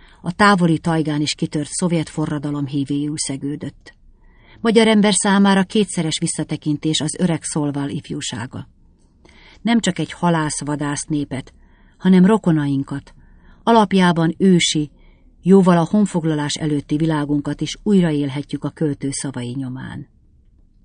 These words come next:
Sestalov és apja legközelebbi nyelvrokonainknak, a hat-hétezer főt számláló kis közösségnek,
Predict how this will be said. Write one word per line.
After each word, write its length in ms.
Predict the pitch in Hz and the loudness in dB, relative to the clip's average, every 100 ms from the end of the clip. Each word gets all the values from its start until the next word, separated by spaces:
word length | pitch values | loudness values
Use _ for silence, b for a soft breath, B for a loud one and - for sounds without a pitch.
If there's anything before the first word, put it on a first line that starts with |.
| - b b | -20 b b
Sestalov 540 | - 233 214 175 156 139 | -8 -6 -6 -4 -4 -4
és 160 | 143 - | -8 -6
apja 400 | 185 165 165 160 | -8 -6 -6 -4
legközelebbi 720 | 170 190 - 156 147 147 143 | -4 -4 -2 -6 -4 -6 -4
nyelvrokonainknak, 1120 | 147 165 156 147 139 143 135 135 127 131 117 - b b b b b | -2 -2 -2 -6 -6 -6 -6 -8 -8 -12 -12 -18 b b b b b
a 80 | - | -2
hat-hétezer 800 | - 240 - 196 175 165 165 156 | 4 4 4 0 2 0 -2 -4
főt 240 | - 160 | -2 -4
számláló 580 | - 175 160 156 156 151 | -2 -2 -2 0 -2 -2
kis 280 | 147 214 - | -4 -4 -4
közösségnek, 840 | - 160 156 - 151 143 147 139 | -2 -2 -2 -4 -4 -4 -6 -8